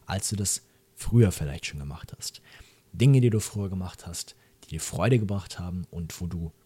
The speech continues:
positives Feedback bekommen hast, wie kannst du das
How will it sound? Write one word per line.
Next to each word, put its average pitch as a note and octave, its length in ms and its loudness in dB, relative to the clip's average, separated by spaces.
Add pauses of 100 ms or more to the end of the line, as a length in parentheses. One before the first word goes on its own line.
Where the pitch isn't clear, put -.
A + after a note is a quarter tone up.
positives A2 560 0
Feedback F2+ 340 -10
bekommen E2 320 -16
hast, - 260 -8 (640)
wie F#2 100 -6
kannst F2+ 280 -6
du - 40 -14
das D#2+ 240 -10